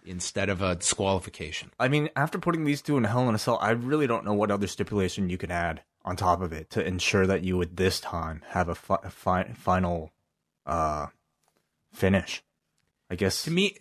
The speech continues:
Speaker 1: to me, that makes even less sense for last night that, okay, we'll give them a real finish at another pay-per-view, but we're not going to do it here.
Speaker 2: Yeah, a tables match.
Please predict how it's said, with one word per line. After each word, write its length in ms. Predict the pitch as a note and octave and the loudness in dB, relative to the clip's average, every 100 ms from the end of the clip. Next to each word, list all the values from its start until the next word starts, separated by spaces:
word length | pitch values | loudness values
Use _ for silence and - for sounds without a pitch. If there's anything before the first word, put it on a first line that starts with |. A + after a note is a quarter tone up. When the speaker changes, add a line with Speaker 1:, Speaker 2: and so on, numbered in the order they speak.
| D3 | -8
Speaker 1:
to 100 | D3+ | 0
me, 160 | E3+ G3 | 2 4
that 180 | E3 C3+ | 2 2
makes 360 | C#3 G#2 - | 0 0 -6
even 260 | - B2+ A2+ | -6 -6 -2
less 240 | A#2 B2+ | 0 0
sense 300 | - G#2+ F2+ | 0 -2 -4
for 140 | - - | -8 -4
last 320 | G#2+ G2+ - | 0 0 -2
night 300 | G#2+ G2 - | -4 -4 -4
that, 260 | F#2+ F#2 - | -4 -6 -8
okay, 460 | A#2 - A#2 G2+ F2 _ - | -14 -4 0 0 -2 _ -2
we'll 160 | D#3 | 0
give 220 | B2+ E3 | 2 2
them 140 | C3+ C#3+ | 2 2
a 80 | B2 | 2
real 300 | B2 F#3+ F#3 | 4 2 2
finish 600 | - B2 G#2+ - - - _ _ _ _ _ _ - | 2 2 2 2 0 -4 _ _ _ _ _ _ -8
at 140 | C3 | -4
another 300 | B2+ D#3+ F3 | 0 0 0
pay-per-view, 600 | C3+ B2+ G2+ G#2 G2 G2 | 2 0 0 -4 -2 -2
but 180 | F#2 A#2+ | -2 0
we're 80 | C#3 | 0
not 300 | C#3 C3 C3 | 2 0 0
going 200 | C3 A#2 | -2 -2
to 80 | A#2 | -2
do 160 | A2 | -2
it 80 | G#2 | 0
here. 280 | E2 F2 - _ _ _ _ _ _ _ _ _ _ _ _ - | -2 -4 -8 _ _ _ _ _ _ _ _ _ _ _ _ -8
Speaker 2:
Yeah, 200 | F#2 D2 | -8 -8
a 20 | |
tables 500 | - E3 F#3+ D#3 G2+ | -4 0 2 2 2
match. 520 | G#2 F#2+ D2 - - | 0 0 -2 -6 -8